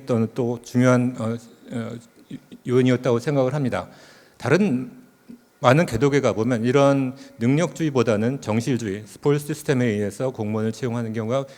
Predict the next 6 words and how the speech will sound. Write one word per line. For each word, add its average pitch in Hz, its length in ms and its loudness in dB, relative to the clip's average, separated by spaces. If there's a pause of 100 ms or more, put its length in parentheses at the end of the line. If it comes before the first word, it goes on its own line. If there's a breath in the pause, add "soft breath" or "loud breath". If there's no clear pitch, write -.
굉장히 175 380 2
많습니다. 101 560 -4
특히 160 220 -6
중남미 156 360 -2
같은 143 240 -2
경우에는 117 540 -2